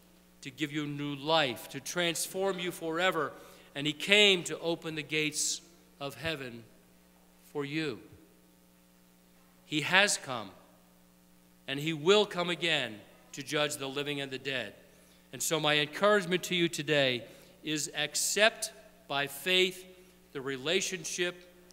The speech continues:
the friendship that he's offering to you,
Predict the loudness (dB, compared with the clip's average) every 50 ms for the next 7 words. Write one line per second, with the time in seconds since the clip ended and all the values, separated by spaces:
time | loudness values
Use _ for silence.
0 | -20 -20 -18 -16 -14 -12 -12 -6 0 4 4 4 4 4 0 -4 -6 -6 -8 -8
1 | -12 -18 -20 -20 -20 -20 -20 -20 _ -20 -20 -20 -20 _ _ _ _ _ _ _
2 | _ -12 -12 -10 -8 -6 -4 -2 0 0 0 0 -2 -6 -10 -10 -10 -12 -12 -12
3 | -12 -10 -10 -12 -12 -14